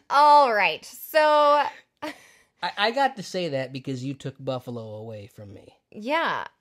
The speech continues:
Speaker 1: I'm sorry, Buffalo fans. No.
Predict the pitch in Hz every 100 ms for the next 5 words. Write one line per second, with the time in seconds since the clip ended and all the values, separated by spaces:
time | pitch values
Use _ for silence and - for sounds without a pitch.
0 | - 208 233 262 - 240 240 220 196 180
1 | 180 170 165 170 160 160 165 _ _ _
2 | _ _ _ _ _ _ _ - 196 175
3 | 151 180